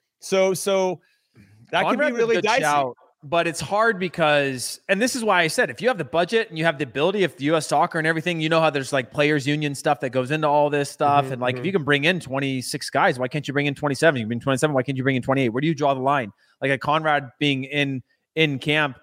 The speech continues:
Speaker 2: And again, you're talking about a guy who's at Marseille. I would guess that over Mar-, half of Marseille's team is out on international break. So it's not like he's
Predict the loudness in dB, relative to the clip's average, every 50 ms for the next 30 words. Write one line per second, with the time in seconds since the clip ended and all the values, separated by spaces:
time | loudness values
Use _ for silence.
0 | _ _ _ -2 0 0 0 0 0 0 0 0 0 0 0 0 0 0 0 0
1 | 0 0 0 0 -2 -2 0 0 -2 -2 0 0 0 2 2 2 2 0 -2 -2
2 | -2 -2 0 0 0 -2 -2 -2 -2 0 -2 -2 0 0 0 0 -2 -4 -2 0
3 | 0 0 0 0 0 0 0 0 2 0 -2 -2 -2 -4 -4 -4 -2 -2 0 2
4 | 2 2 2 2 0 0 0 0 0 -2 -2 -4 -6 -6 -2 0 0 0 0 -4
5 | -6 -2 0 0 2 2 2 0 0 -2 -4 -4 -4 -6